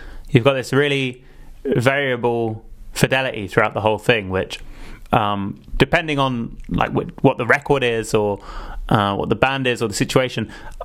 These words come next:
I have, like, an oscillating relationship with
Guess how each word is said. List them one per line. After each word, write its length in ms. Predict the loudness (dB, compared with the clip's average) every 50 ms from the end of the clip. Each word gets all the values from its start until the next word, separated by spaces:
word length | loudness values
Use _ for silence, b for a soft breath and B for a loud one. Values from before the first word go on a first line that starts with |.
| -12 -6 -2
I 140 | -2 0 0
have, 480 | 2 0 0 0 -2 -6 -12 -16 -2 2
like, 180 | 2 2 4 2
an 80 | 2
oscillating 420 | 2 2 2 2 2 2 2 2 2
relationship 580 | 2 2 2 2 0 -2 -4 0 0 0 0 2
with 380 | 2 0 0 0 -2 -8 -14